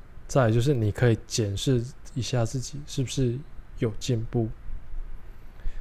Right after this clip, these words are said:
那么你就会有一个疑问，就是说，我到底要做多久的创作的作品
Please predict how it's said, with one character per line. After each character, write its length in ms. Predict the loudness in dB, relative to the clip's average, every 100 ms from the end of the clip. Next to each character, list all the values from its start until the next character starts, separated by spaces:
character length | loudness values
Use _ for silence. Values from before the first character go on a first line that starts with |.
| 0 0 0 -4 -6 -10 -8 -6 -8 -8 -8 -8 -10 -16 -12 -6 -2
那 120 | 4 4
么 120 | 4
你 60 |
就 180 | 6 6
会 120 | 6
有 60 | 6
一 40 |
个 140 | 6 4
疑 140 | 4
问， 180 | 2 2
就 100 | 2
是 80 | 0
说， 320 | 2 0 0 -2 -4 -8 -8 -4 -4 -4 -6 -10 -14 -16 -8
我 80 | -4
到 240 | 2 4 4
底 100 | 4
要 160 | 2
做 340 | 0 2 4 4 2
多 240 | 2 4
久 240 | 2 -4 -8 -4
的 360 | -2 0 0 -4 -8 -12 -10 -10 -12 -14 -14 -2 0 0 -2 -12 -14 0
创 300 | 4 6 6
作 160 | 6
的 80 | 6
作 260 | 6 6 6
品 320 | 0 -6